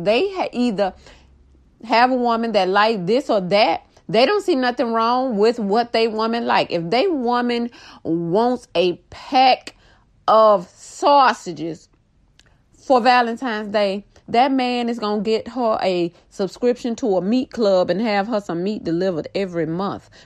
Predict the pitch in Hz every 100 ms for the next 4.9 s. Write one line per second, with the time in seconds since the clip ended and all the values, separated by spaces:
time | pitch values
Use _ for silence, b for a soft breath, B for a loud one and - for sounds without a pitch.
0 | - 254 320 220 170 208 226 196 190 175
1 | 202 190 165 151 214 196 113 _ _ 254
2 | 220 - 233 247 214 214 240 226 - -
3 | 240 220 214 226 170 - B B B 202
4 | 214 240 226 202 170 160 185 208 -